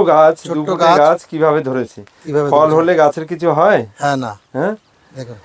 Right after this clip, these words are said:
Speaker 1: আবার দেখেন ব্রাঞ্চ বেরিয়ে গেছে।
Speaker 2: ব্রাঞ্চ বেরিয়ে গেছে।
Speaker 1: ঠিক ফলের ওখান থেকে ব্রাঞ্চ বেরিয়ে গেছে।
Speaker 2: মানে এটাকে তো আপনাকে, এ, আপ-, কাঠি দিয়ে কিছুতে আটকাতে হবে,
Speaker 1: হ্যাঁ,
Speaker 2: তাহলে
Speaker 1: আটকাতে
Speaker 2: গাছটা
Speaker 1: হবে, আটকাতে হবে।
Speaker 2: আটকাতে
Speaker 1: দেখি আজকেই
Speaker 2: হবে।
Speaker 1: করে দেবো, সময় পাই না।
Speaker 2: আচ্ছা, সময়ের অভাব দাদার। এই যে,
Speaker 1: এই
Speaker 2: এ, পেয়ারা গাছগুলো।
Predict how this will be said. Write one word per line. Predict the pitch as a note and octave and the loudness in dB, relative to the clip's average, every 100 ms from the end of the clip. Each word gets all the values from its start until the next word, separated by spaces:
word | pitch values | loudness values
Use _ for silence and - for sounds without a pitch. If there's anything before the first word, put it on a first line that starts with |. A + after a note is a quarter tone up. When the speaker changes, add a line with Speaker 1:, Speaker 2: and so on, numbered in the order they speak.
| _ | _
Speaker 1:
আবার | C#3 D3 D3 | 2 2 2
দেখেন | D3 D3+ C3+ | 0 0 0
ব্রাঞ্চ | C#3 C#3 | 0 0
বেরিয়ে | B2+ A#2+ A2 | -2 -4 -6
গেছে। | G#2 | -8
Speaker 2:
ব্রাঞ্চ | C3+ D#3 C#3 | -2 -2 0
বেরিয়ে | C3 B2 A#2+ | -6 -6 -10
গেছে। | A2 - | -12 -2
Speaker 1:
ঠিক | A3 A3 | 0 0
ফলের | F3+ F#3 F#3+ | 2 2 4
ওখান | F3 F3+ | 2 0
থেকে | F3+ F#3 | 0 0
ব্রাঞ্চ | D3 C#3 A#2+ | 2 0 0
বেরিয়ে | A#2 A2 | -8 -12
গেছে। | G2 | -12
Speaker 2:
মানে | G2 F#3+ | -6 -4
এটাকে | F#3 G#3+ G3+ | -2 -4 -2
তো | |
আপনাকে, | A3 G#3 A3+ | -2 0 2
এ, | A3 G3+ E3+ _ F#3 E3 | 4 2 0 _ 0 0
আপ-, | D#3+ - | -2 -2
কাঠি | F3+ F#3 | -2 0
দিয়ে | G#3+ | -2
কিছুতে | G#3+ G3 G3 | -4 -6 0
আটকাতে | F#3 F3+ A3+ F#3 | 0 2 -2 0
হবে, | C3 C3+ | 0 2
Speaker 1:
হ্যাঁ, | D3 | 2
Speaker 2:
তাহলে | C3+ | 2
Speaker 1:
আটকাতে | D3+ B2+ | 2 0
Speaker 2:
গাছটা | E3+ | -2
Speaker 1:
হবে, | G#2+ B2 | -6 -6
আটকাতে | A#2 A2 G2 | -6 -8 -10
হবে। | G2 | -12
Speaker 2:
আটকাতে | C#3 A#2 | -12 -6
Speaker 1:
দেখি | C3+ | -2
আজকেই | B2+ B2 | -2 -2
Speaker 2:
হবে। | D3+ | -6
Speaker 1:
করে | C#3+ A2+ | -4 -4
দেবো, | A#2 C#3 | -4 -6
সময় | - A2+ | -4 -4
পাই | G#2 G#2+ | -4 -6
না। | A#2 | -6
Speaker 2:
আচ্ছা, | E3 B2 - | -12 -18 -20
সময়ের | - C#3+ C3 | -10 -6 -4
অভাব | B2+ A#2+ E3 | -2 0 0
দাদার। | C#3+ C3 F3+ - _ _ - _ | 0 0 -2 -4 _ _ -20 _
এই | B2+ | -4
যে, | |
Speaker 1:
এই | C3 C#3 C#3 D3+ | 0 0 -2 -6
Speaker 2:
এ, | B2 | -6
পেয়ারা | D3 C#3+ C#3+ | 0 0 2
গাছগুলো। | C#3+ B2 C3+ F3+ | 0 -2 -6 -6